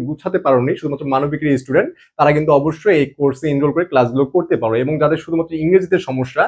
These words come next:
যে "ভাই ইংরেজি কিভাবে পড়বো?" এবং যারা রাজশাহী ইউনিভার্সিটি প্রিপারেশন নিচ্ছ, সবার জন্য কিন্তু আলাদা আলাদা কোর্স রয়েছে, তোমরা ইচ্ছুক নক করে বিস্তারিতভাবে জেনে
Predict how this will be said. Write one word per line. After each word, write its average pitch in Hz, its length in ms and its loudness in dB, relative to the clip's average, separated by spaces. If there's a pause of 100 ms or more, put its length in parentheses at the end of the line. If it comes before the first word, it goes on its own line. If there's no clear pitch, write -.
(300)
যে 135 80 0
"ভাই 143 180 4
ইংরেজি 165 280 2
কিভাবে 156 300 4
পড়বো?" 156 380 -2
এবং 160 240 2
যারা 135 160 0
রাজশাহী 131 320 0
ইউনিভার্সিটি 151 400 -4
প্রিপারেশন 139 360 -4
নিচ্ছ, 139 220 -6 (400)
সবার 170 440 2
জন্য 165 160 4
কিন্তু 185 160 -2
আলাদা 139 240 2
আলাদা 139 180 0
কোর্স 151 360 -6
রয়েছে, 160 240 -2
তোমরা 135 260 -2
ইচ্ছুক 131 260 -6
নক 135 320 2
করে 160 140 0
বিস্তারিতভাবে 135 640 0
জেনে 131 260 4